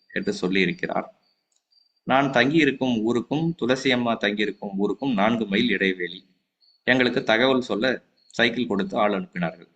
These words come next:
உடனே ரத்தினம் செட்டியார், ஆறுமுக கவுண்டர் மற்றும் நான் ஆகிய மூவரும் நடந்தே வந்து சேர்ந்தோம். சுமார் மணி இரவு பதினொன்னு, பதினொன்றரை மணி இருக்கும். வீட்டின் வெளியே நான்கு கார்கள் நின்றன.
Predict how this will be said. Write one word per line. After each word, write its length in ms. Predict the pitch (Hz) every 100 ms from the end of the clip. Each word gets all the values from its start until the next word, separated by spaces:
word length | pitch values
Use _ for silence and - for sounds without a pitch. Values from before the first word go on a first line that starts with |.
| -
உடனே 320 | 110 117 139
ரத்தினம் 380 | 104 - 113 107
செட்டியார், 440 | - - 107 135
ஆறுமுக 380 | 104 98 95 95
கவுண்டர் 380 | - 90 87 131
மற்றும் 360 | 113 - 90 82
நான் 320 | 90 127 127
ஆகிய 260 | 101 87 87
மூவரும் 360 | 101 110 131
நடந்தே 360 | 120 90 98 113
வந்து 180 | 117 90
சேர்ந்தோம். 460 | - 87 85 85 _ _ _ _ _ _ _ _ _ _
சுமார் 360 | - 139 143 127
மணி 300 | 110 120 147
இரவு 500 | 113 120 143 127 - -
பதினொன்னு, 380 | 110 123 120 117
பதினொன்றரை 460 | 101 110 107 101 90
மணி 180 | 95 147
இருக்கும். 320 | 117 - - _ _ _ _ _ -
வீட்டின் 380 | 131 165 156 117
வெளியே 580 | 110 127 151 92 - _
நான்கு 340 | 104 123 139 113
கார்கள் 380 | 104 127 123
நின்றன. 400 | 120 98 92 87